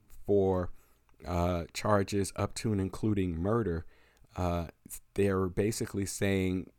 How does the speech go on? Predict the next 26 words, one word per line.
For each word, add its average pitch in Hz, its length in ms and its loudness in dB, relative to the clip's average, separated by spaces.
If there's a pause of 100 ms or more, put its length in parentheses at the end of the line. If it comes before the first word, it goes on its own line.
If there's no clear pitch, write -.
you 90 100 -8
know, 80 180 -8
"We 101 420 0
are 95 160 -4
going 90 300 0
to 92 220 -4
let 90 280 -2
people - 340 -4
die 78 480 2 (440)
in 80 200 -2
order 85 460 0 (200)
for, 87 680 0 (100)
you 80 100 -8
know, 69 220 -8
this, 85 460 -4 (180)
this 87 200 -6
rule 92 420 2
that 85 220 -4
we 98 200 0
want 90 300 -2
to 87 120 -4
have 78 420 -2 (280)
to 95 100 -4
be 87 160 0
in 80 100 -4
place." 78 500 -6